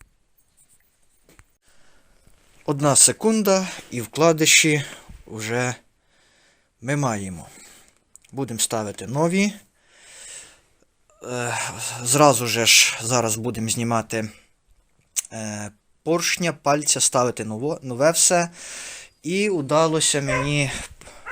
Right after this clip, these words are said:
як бачите, паливної немає, форсунок завести на ремонт.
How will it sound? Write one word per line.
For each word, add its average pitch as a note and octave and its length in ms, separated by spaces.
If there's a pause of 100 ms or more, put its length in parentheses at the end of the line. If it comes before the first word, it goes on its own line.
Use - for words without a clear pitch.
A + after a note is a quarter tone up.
(140)
як A2 120
бачите, C3 320
паливної A#2 600
немає, D3+ 360
форсунок F3+ 640 (440)
завести C#3+ 560
на C3 140
ремонт. A2+ 380